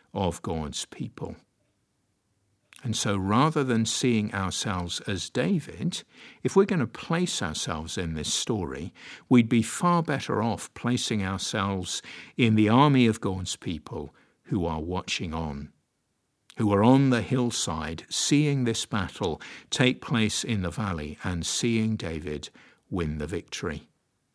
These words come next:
The Lord's anointed wins a victory on our behalf, and we share in that victory. As I've already said in these podcast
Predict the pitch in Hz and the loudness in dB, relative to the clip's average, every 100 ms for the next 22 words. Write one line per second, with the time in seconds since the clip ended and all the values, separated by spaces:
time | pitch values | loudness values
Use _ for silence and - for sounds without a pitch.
0 | _ _ _ _ _ _ _ _ _ - | _ _ _ _ _ _ _ _ _ -6
1 | 101 101 113 139 139 147 135 - 139 110 | -2 0 2 2 2 0 -2 -4 -2 -2
2 | 104 98 87 - 80 - - - - 104 | 0 -2 -4 -6 -8 -8 -14 -20 -4 2
3 | 113 139 135 131 110 101 98 - - 92 | 4 4 2 -2 -4 -4 -6 -6 -8 -6
4 | 80 - 90 87 - 107 110 107 101 87 | -6 -6 -6 -6 -6 -4 -4 -4 -6 -6
5 | - 73 73 - - - _ _ _ _ | -8 -10 -12 -14 -16 -18 _ _ _ _
6 | - 98 82 85 85 - - - 85 73 | -4 -2 0 -2 -2 0 0 -2 -4 -6
7 | 71 - _ _ _ _ - 101 82 73 | -10 -16 _ _ _ _ -8 -6 -6 -8
8 | - - - - - 73 71 - _ _ | -8 -8 -8 -8 -8 -8 -10 -16 _ _
9 | _ _ _ _ _ _ _ _ _ _ | _ _ _ _ _ _ _ _ _ _
10 | _ _ _ _ _ _ _ - 156 120 | _ _ _ _ _ _ _ -6 0 0
11 | 104 107 95 95 92 87 - 120 92 87 | 4 4 4 -2 -4 -2 2 2 2 -4
12 | - 92 82 85 82 78 - - - - | -4 -2 -2 -2 -4 -4 -8 -10 -20 -8
13 | - 120 113 - 82 76 - - | 4 4 4 -2 -2 -2 -2 -4